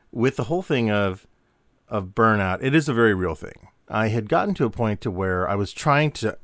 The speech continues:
do a lot of different things, and this included working on my freelance and some other contract work I had, as well as just getting my own personal projects done. And I had been stuck in a bit of a creative rut with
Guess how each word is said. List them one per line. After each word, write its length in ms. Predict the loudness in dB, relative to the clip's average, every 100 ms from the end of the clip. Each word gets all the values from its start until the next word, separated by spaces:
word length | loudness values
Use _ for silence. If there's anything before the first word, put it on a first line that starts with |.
| -20 -8
do 160 | -2 0
a 60 |
lot 400 | 0 0 0 0
of 100 | 0
different 300 | -4 -8 -10
things, 240 | -10 -12 -8
and 100 | -6
this 160 | -2
included 600 | -4 -2 0 4 2 2 -10 -20 -20 -4
working 440 | 0 0 0 -4
on 240 | -4 -6 -10
my 60 |
freelance 840 | -16 -6 0 2 4 2 2 -2 -8 -14 -20 -20 -8
and 500 | -2 0 0 -2 -4 -8
some 280 | -8 -2 0
other 160 | 0 -2
contract 640 | -2 0 0 0 0 0
work 240 | 0 0
I 100 | 0
had, 400 | 0 0 0 0
as 260 | -2 -8 -8
well 300 | -2 2 4
as 160 | 2 0
just 260 | -4 -2
getting 240 | -2 0 0
my 140 | -2
own 140 | -4
personal 400 | -4 -4 -4 -6
projects 480 | -4 -2 -2 -4 -12
done. 140 | -14 -16 -20 _ -20 -20 -20 -20 -2
And 160 | 2 4
I 60 |
had 100 | 4
been 140 | 4 2
stuck 460 | 0 2 2 2 -4 -16 _ -6
in 480 | -2 0 0 -2 -4
a 80 |
bit 140 | -4 -2
of 60 |
a 60 | -2
creative 460 | -2 0 0 -2 -4
rut 240 | -4 -6 _
with 420 | -8 -4 -4 -6